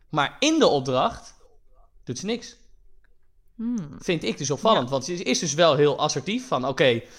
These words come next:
Speaker 1: eh, we gaan de taken zo en zo verdelen, jij kan dit, jij kan dit." Maar als er dan wat moet gebeuren, dan houdt ze zich in. Dus dat vind ik dan, dan dat niet matchen met elkaar. En daarom denk ik dat zij het zomaar zou kunnen zijn.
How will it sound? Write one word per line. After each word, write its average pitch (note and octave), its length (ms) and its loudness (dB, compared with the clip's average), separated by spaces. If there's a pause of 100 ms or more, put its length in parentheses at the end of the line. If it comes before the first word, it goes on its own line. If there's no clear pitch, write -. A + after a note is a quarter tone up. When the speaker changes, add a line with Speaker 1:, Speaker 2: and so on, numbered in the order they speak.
(160)
Speaker 1:
eh, D3 160 4
we C#3 80 -2
gaan D3+ 140 2
de C3+ 60 0
taken D3 280 2
zo C#3+ 180 2
en C3+ 80 -2
zo D3+ 180 2
verdelen, C3 320 0
jij D3+ 160 2
kan C#3+ 120 -2
dit, C#3 140 -2
jij C#3 160 0
kan B2 140 -4
dit." G#3 320 -6 (400)
Maar C3+ 200 -2
als D3 160 0
er D3+ 60 0
dan C3+ 100 0
wat C3 120 -4
moet C3+ 120 -8
gebeuren, G#3 500 -4 (260)
dan F#3 160 -2
houdt G3 240 -2
ze F#3+ 60 -10
zich G3+ 160 -6
in. G#3 360 -6 (480)
Dus D3+ 140 -8
dat G3+ 160 -4
vind F#3+ 120 -2
ik F3 100 -8
dan, E3 200 0
dan E3+ 140 -2
dat E3 100 -6
niet F3+ 160 0
matchen G3 340 2
met B2+ 140 -4
elkaar. G#2 280 -6
En B2+ 120 -10
daarom E3+ 320 2
denk E3+ 180 -2
ik E3+ 100 -10
dat D#3 140 -4
zij E3 120 -2
het D3+ 100 -6
zomaar D3+ 220 -6
zou C#3 120 -10
kunnen B2+ 180 -8
zijn. A#2 200 -12